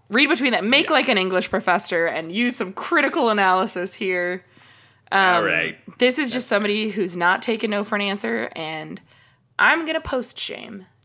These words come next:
Speaker 1: Don't be doing this.
Speaker 2: They must not have been very pregnant, if, you know.
Speaker 1: Hideably, hideably pregnant.
Speaker 2: Yes.
Speaker 1: Pregnant.
Speaker 2: They were less pregnant than, <laughs> I'm g-, I was gonna slip right over it,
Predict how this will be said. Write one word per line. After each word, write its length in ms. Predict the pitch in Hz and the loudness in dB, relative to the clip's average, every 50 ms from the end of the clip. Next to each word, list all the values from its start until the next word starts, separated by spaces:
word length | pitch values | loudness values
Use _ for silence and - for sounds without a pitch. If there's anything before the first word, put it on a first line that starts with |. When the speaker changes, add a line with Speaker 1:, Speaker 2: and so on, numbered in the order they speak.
| _ - | _ -6
Speaker 1:
Don't 200 | 302 320 320 311 | -4 -4 -4 -4
be 100 | 277 208 | -6 -6
doing 300 | 196 170 147 151 156 170 | -6 -8 -8 -10 -10 -10
this. 500 | 202 233 285 - - - - - - - _ _ _ _ _ _ _ _ _ _ _ _ _ _ _ _ _ _ _ _ _ _ _ _ _ _ _ _ _ _ _ - | -10 -8 -8 -8 -8 -8 -8 -10 -12 -16 _ _ _ _ _ _ _ _ _ _ _ _ _ _ _ _ _ _ _ _ _ _ _ _ _ _ _ _ _ _ _ -16
Speaker 2:
They 200 | 110 107 147 175 | -4 -2 -2 0
must 200 | 214 262 254 262 | 0 -2 -2 0
not 160 | 233 190 170 | 2 2 2
have 80 | 143 127 | 2 2
been 200 | 131 117 107 98 | 0 0 -2 -2
very 400 | 92 104 101 98 98 98 92 82 | 0 0 2 2 2 0 0 -2
pregnant, 400 | - - - - - - - _ _ _ _ _ _ _ _ _ | -6 -10 -14 -14 -14 -18 -20 _ _ _ _ _ _ _ _ _
if, 360 | - 90 87 - - - - _ _ - - _ _ _ _ _ | -12 -12 -12 -12 -16 -20 -20 _ _ -20 -20 _ _ _ _ _
you 100 | 98 92 | -12 -10
know. 320 | 85 80 78 78 82 85 - | -8 -6 -6 -8 -10 -12 -6
Speaker 1:
Hideably, 640 | - 214 196 190 190 185 196 202 196 202 202 208 - _ - | -2 0 0 0 0 0 -2 -2 -2 -2 -4 -8 -12 _ -6
hideably 440 | - 220 190 180 190 - 202 175 170 | -2 -2 0 0 0 -2 -4 -6 -6
pregnant. 460 | - - 175 170 170 202 214 208 254 | -6 -8 -8 -8 -8 -8 -10 -10 -6
Speaker 2:
Yes. 160 | 131 143 131 | -2 0 2
Speaker 1:
Pregnant. 560 | 214 196 196 202 220 214 214 226 - - - - - - 254 - - _ _ _ _ _ | 2 2 0 0 -2 -4 -4 -6 -8 -10 -12 -12 -14 -18 -20 -20 -20 _ _ _ _ _
Speaker 2:
They 160 | 127 131 143 | 2 4 4
were 180 | 160 170 151 143 | 6 6 4 4
less 320 | 143 151 165 180 170 175 | 4 4 4 2 2 0
pregnant 460 | - - 156 143 135 147 147 135 117 | 0 0 0 0 2 0 -2 -2 -2
than, 80 | 143 139 - - - - - - - | -4 -4 -4 -6 -10 -14 -18 -20 -20
<laughs> 360 | - - - - - - - | -20 -20 -20 -20 -20 -8 -6
I'm 160 | 139 107 90 87 | -4 -4 -4 -6
g-, 100 | 101 123 131 | -8 -8 -8
I 40 | 117 | -10
was 160 | 92 90 90 | -12 -10 -6
gonna 220 | 107 101 95 90 | -6 -4 -4 -6
slip 260 | 87 - - 104 90 | -6 -6 -6 -6 -4
right 180 | 98 98 92 92 | -2 -2 0 0
over 220 | 98 95 - - | 0 -2 -2 -2
it, 140 | - 320 - | -2 -4 -4